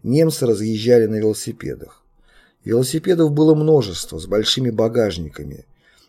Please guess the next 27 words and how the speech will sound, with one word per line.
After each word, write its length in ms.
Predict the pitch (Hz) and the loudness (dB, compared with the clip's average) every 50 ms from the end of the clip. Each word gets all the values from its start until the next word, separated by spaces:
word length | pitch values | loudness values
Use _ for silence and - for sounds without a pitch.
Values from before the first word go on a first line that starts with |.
| _ - | _ -14
В 140 | - 90 113 | -14 -2 0
багажнике 640 | 127 135 139 151 160 147 139 139 127 120 - - 117 | 2 4 4 6 4 4 4 0 -2 -4 -4 -6 -4
или 100 | 113 110 | -4 -4
сидел 440 | - - 120 113 113 120 117 113 | -4 -6 -6 -4 0 2 4 4
ребёнок, 580 | 113 117 117 113 135 151 151 135 123 117 - - 107 107 | 4 2 0 0 2 2 2 2 0 -2 -6 -12 -20 -18
или 220 | - - 98 98 98 | -14 -10 -8 -8 -6
были 220 | 87 107 110 104 | -4 -4 -4 -4
сложены 480 | 98 - - 113 113 107 95 95 98 92 | -6 -4 -2 0 0 0 0 -4 -8 -6
пожитки. 680 | - 104 107 101 87 87 85 - - - - - - _ _ _ _ _ _ _ _ _ _ _ _ _ _ _ _ _ _ | -4 -4 -4 -4 -4 -8 -10 -12 -16 -20 -20 -20 -20 _ _ _ _ _ _ _ _ _ _ _ _ _ _ _ _ _ _
Уже 260 | - 113 117 127 143 147 | -6 -4 0 2 2 2
недели 460 | 151 156 147 139 156 160 151 127 110 | 2 0 0 4 4 6 6 6 2
как 280 | - 101 92 87 - | 0 -4 -6 -8 -8
в 80 | 87 92 | -12 -8
Берлине 480 | 98 117 120 117 123 127 127 123 120 120 | -2 0 0 2 2 0 0 0 0 0
нет 280 | 120 120 113 - - | 0 -2 -2 -2 -2
войны, 460 | 123 120 127 131 123 101 82 - - _ _ _ _ _ | 0 2 2 2 0 -4 -6 -10 -14 _ _ _ _ _
и 80 | - | -14
всеобщее 540 | 87 - - - 120 120 113 - - 117 110 | -12 -10 -4 -2 -2 -2 -2 -4 -6 -8 -8
чувство 420 | - - 127 120 - - - 113 107 | -8 -8 -8 -8 -8 -4 -2 -2 0
облегчения, 680 | 98 113 117 113 - - - - 139 135 123 104 85 | 0 0 -2 -4 -4 -4 -4 -2 -2 -2 -2 -4 -6
которое 520 | - - 90 87 - 92 85 85 85 82 - | -6 -8 -8 -6 -6 -6 -6 -6 -6 -8 -10
испытали 600 | - 80 - - - 107 - - 101 92 95 92 | -10 -12 -14 -6 -6 -6 -4 -2 -2 -2 -2 -4
жители 400 | 87 87 98 87 - 87 87 90 | -6 -8 -10 -10 -10 -10 -10 -8
Берлина 500 | 85 87 107 98 101 101 101 95 92 90 | -4 -2 -2 -2 -2 -4 -6 -6 -8 -10
в 100 | 80 - | -10 -10
первые 400 | - 107 98 92 95 95 98 101 | -6 -6 -6 -4 -4 -6 -8 -8
дни, 320 | 90 90 85 76 69 - | -10 -10 -12 -12 -12 -14